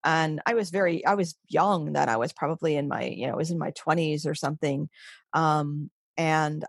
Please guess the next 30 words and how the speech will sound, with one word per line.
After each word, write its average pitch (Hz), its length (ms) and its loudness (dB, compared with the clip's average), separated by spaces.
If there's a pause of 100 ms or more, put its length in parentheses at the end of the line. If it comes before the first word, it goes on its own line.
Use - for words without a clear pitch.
I, 247 180 4
I 165 120 4
just 165 280 -2
didn't 170 300 -2
know 160 180 2
what 160 160 2
that - 200 2
meant, 165 320 2
that 151 100 2
I 147 100 4
couldn't 165 360 -4
sleep 160 320 -2
until 156 320 -2
I, 156 460 0
until 165 300 -2
I 156 100 2
talked 156 320 -4
to 165 100 0
her. - 340 0 (400)
And 156 220 0
so, 160 640 0 (100)
um, 69 540 -4 (180)
that's 170 180 -4
when 180 120 0
I 156 60 0
realized 156 480 0
that - 160 -6
this, - 420 -8
this 170 140 -2
stuff 170 200 -2